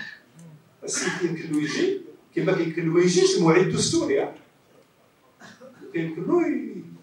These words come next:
ضروري يقدم شي، شي، شي، شي شهادة تربية ولا ما عرفتش شنو كيقدم، أو ما كيقدم شي كاع. آه، النقاش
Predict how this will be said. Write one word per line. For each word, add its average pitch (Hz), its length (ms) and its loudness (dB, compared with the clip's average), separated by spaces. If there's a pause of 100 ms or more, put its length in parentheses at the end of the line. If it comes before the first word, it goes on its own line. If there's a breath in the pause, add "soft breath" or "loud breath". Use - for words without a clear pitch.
(180)
ضروري 196 760 0
يقدم - 340 -12
شي، 196 380 -6
شي، 170 240 -12
شي، 160 300 -12
شي - 200 -18
شهادة 151 420 2
تربية 147 520 4
ولا 131 120 4
ما 139 100 0
عرفتش - 180 -4
شنو - 100 -8
كيقدم، - 400 -10 (160)
أو 139 100 8
ما - 120 6
كيقدم - 360 -2
شي 165 240 2
كاع. - 340 0 (640)
آه، 175 500 10
النقاش - 960 10